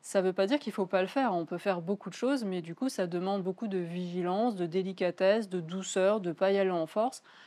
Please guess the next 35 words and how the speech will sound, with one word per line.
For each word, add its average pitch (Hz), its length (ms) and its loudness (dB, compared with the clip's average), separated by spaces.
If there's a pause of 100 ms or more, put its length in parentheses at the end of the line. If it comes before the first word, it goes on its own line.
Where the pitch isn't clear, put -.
(160)
d'accueillir 208 520 2
les 196 140 2
parts 208 320 4
gardiennes 196 600 2
en 180 160 -2
soi 220 340 4
pour 185 240 -2
aller 185 200 2
regarder 175 500 0
vraiment 190 640 0 (320)
tranquillement 208 600 -2
ce - 100 -8
qu'on 190 200 -2
est 190 40 0
en 180 120 0
train 180 200 -6
de 170 60 -4
faire 254 340 2 (460)
et 185 100 -2
que - 160 -8
la 180 680 6
structure - 680 -2
psychique 226 520 -4
globale 190 420 6
puisse - 240 -8
quand 190 120 0
même 202 180 2
rester 175 300 -4
un 202 120 0
minimum, 180 560 0
euh, 165 140 0
stable 220 400 6
et 165 200 0
fonctionnelle, 196 560 -2
évidemment. 160 440 -2